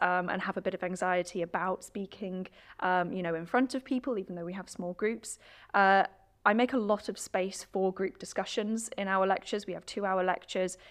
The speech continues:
uh, and I make sure that students have a s-,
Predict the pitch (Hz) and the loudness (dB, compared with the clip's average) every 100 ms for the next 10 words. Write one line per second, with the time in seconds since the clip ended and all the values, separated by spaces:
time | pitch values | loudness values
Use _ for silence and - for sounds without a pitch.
0 | - - 185 180 - 190 190 196 202 196 | -8 4 6 6 6 4 2 2 2 0
1 | - 214 196 185 - - - 185 175 - | -4 -2 0 0 -2 -4 -6 -6 -6 -8
2 | - - 196 185 180 - - 190 180 180 | -10 -6 -4 -2 -2 -4 -4 -2 -2 -4
3 | - - | -8 -12